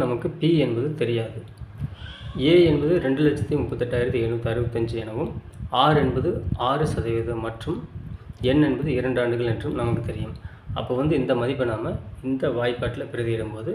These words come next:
நமக்கு வந்து P-யின் மதிப்பு கிடைக்கிறது. அதாவது இரண்டாயிரத்தி பதினாறாம் ஆண்டு மக்கள் தொகைக்கான மதிப்பு கிடைக்கிறது.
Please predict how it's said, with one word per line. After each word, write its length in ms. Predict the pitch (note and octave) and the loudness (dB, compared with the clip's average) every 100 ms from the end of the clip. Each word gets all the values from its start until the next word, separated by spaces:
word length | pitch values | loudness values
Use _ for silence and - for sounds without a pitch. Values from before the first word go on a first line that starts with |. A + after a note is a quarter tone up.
| - | -6
நமக்கு 240 | A#2+ A#2+ A#2 | -4 -4 -4
வந்து 140 | A2+ C4 C4+ - - - - - - - | -4 -6 -6 -12 -10 -8 -8 -10 -4 4
P-யின் 380 | F3+ E3+ D#3+ C#3+ | 6 6 4 4
மதிப்பு 400 | A#2+ B2 - - - | 2 0 -4 -6 -2
கிடைக்கிறது. 400 | B2 A#2 A2 A2+ | -2 0 -4 -4
அதாவது 300 | A2 A2 B2 B2+ A#2 B2+ | -4 -4 -2 -4 -2 -2
இரண்டாயிரத்தி 460 | B2+ C3+ C#3 C3 C3 | 2 2 2 -2 -4
பதினாறாம் 480 | A#2+ A#2 A#2 A2+ A2 | -2 -2 0 -2 -2
ஆண்டு 140 | A2+ - A2+ | -2 -2 -2
மக்கள் 260 | A2+ B2 A#2 | -4 -4 -4
தொகைக்கான 360 | A#2 A2 B2+ E3+ | -4 -4 -6 -4
மதிப்பு 260 | A2+ A2+ - - | -2 -2 -6 -8
கிடைக்கிறது. 420 | A2+ A2+ A2 G#2 | -10 -10 -12 -12